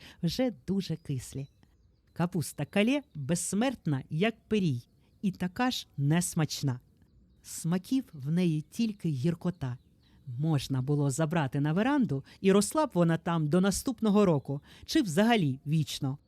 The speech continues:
Але ж на ній білокрилка. Я тільки восени її побачила, тож до домашніх квітів я її не понесу. Артишоки, як кущі інжиру, треба висаджувати на відстані два метри один від одного.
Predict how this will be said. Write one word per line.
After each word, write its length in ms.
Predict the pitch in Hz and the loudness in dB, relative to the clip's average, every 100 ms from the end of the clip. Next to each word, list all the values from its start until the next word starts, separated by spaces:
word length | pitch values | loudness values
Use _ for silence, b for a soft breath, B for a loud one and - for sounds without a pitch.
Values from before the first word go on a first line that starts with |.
| _ _ _ _ - | _ _ _ _ -6
Але 240 | 196 196 | -2 0
ж 180 | 175 139 | 0 0
на 100 | 156 | 2
ній 240 | 175 196 | 2 2
білокрилка. 840 | 175 143 156 165 151 127 127 135 139 B B B | 0 -2 -4 -4 -4 -4 -6 -12 -14 B B B
Я 200 | 202 240 | 0 2
тільки 400 | 254 - 220 - | 2 0 0 0
восени 380 | 185 185 202 208 | 0 2 2 2
її 280 | 247 165 170 | 2 0 -2
побачила, 680 | 180 170 147 131 - 135 143 b b _ | -2 -4 -2 -4 -8 -10 -12 b b _
тож 260 | 170 165 139 | -2 -2 -2
до 140 | 151 | -2
домашніх 540 | 151 160 151 - 165 | 0 0 0 0 -4
квітів 440 | - 233 254 - 170 - | -2 0 0 0 -4 -4
я 220 | 156 190 | -4 -2
її 320 | 185 151 170 | -2 -2 -2
не 180 | 156 151 | -2 -4
понесу. 540 | - 151 139 - 113 - _ _ _ _ _ _ _ _ - | -6 -6 -6 -8 -12 -12 _ _ _ _ _ _ _ _ -8
Артишоки, 680 | 160 - 202 - 285 - 131 - | -6 -2 -4 -2 -6 -4 -8 -8
як 280 | 151 240 262 _ | -6 -6 -6 _
кущі 440 | 180 - - 208 | -2 -2 -4 -4
інжиру, 480 | 196 180 147 139 123 - _ | 0 0 2 0 -2 -10 _
треба 320 | - 208 190 185 | 0 2 4 2
висаджувати 760 | 208 - 285 156 147 143 156 | 0 -2 -2 0 -2 0 -2
на 180 | 151 202 | 0 2
відстані 460 | 220 185 - 185 180 | 0 -2 -2 0 2
два 280 | 175 190 | 2 2
метри 400 | 156 262 - 165 - | 2 2 0 -4 -4
один 340 | 165 180 240 | -2 2 2
від 140 | 214 - | 0 -2
одного. 480 | 170 139 139 127 | -2 0 0 -2